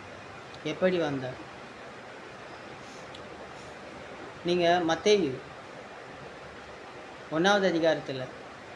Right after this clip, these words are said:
அந்த தலைமுறை பட்டியல் படிச்சீங்கன்னா,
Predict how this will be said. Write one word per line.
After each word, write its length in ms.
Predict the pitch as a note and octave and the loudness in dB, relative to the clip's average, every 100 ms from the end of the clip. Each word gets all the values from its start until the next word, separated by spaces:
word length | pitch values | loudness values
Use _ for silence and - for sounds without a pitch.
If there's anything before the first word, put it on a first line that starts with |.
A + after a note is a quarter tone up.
| - - - - - - - - - | -14 -14 -14 -14 -12 -12 -12 -12 -4
அந்த 480 | D3+ D#3 D#3 D3+ D3 D3 C#3+ C#3 C#3+ - - - | 2 6 8 8 6 4 2 -2 -6 -12 -14 0
தலைமுறை 400 | E3+ G3 G#3+ G3+ | 6 8 8 6
பட்டியல் 400 | F3+ D#3+ - E3+ E3 | 4 2 2 2 2
படிச்சீங்கன்னா, 480 | D3+ - D#3 D#3 | -2 0 2 2